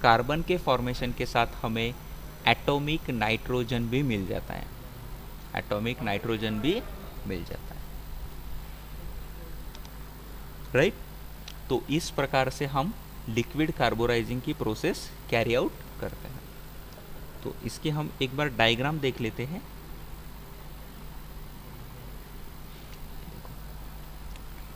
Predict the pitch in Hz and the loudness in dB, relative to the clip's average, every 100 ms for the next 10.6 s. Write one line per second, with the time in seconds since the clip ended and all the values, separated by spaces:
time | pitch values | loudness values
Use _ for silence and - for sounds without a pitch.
0 | - - - - - - - 113 110 - | -10 -10 -10 -10 -8 -2 2 2 2 -2
1 | - - 120 127 127 - - 120 117 113 | -6 -2 6 8 8 6 -2 -2 -2 6
2 | 123 143 - - 151 156 151 143 151 151 | 8 8 6 2 4 4 2 2 2 4
3 | 120 - 135 139 135 135 127 143 131 131 | 2 4 0 0 0 2 2 4 4 4
4 | 123 127 196 - - - - - - - | 2 0 -2 -6 -10 -8 -8 -8 -6 -4
5 | - 107 - 139 139 143 147 175 117 135 | -2 -2 -2 -2 0 0 0 0 4 4
6 | 135 - 127 123 - - 143 156 165 127 | 4 -2 -6 -4 -6 2 4 4 2 4
7 | 120 135 135 135 156 220 - - - - | 6 6 4 2 0 -2 -6 -10 -8 -8
8 | - - - - - 110 104 117 110 110 | -8 -10 -10 -10 -4 -2 0 0 0 0
9 | 123 120 - 143 - 113 - - 127 123 | -2 -4 -6 -6 -4 -4 -4 -2 0 0
10 | 127 117 120 120 120 135 | 0 0 2 2 0 -2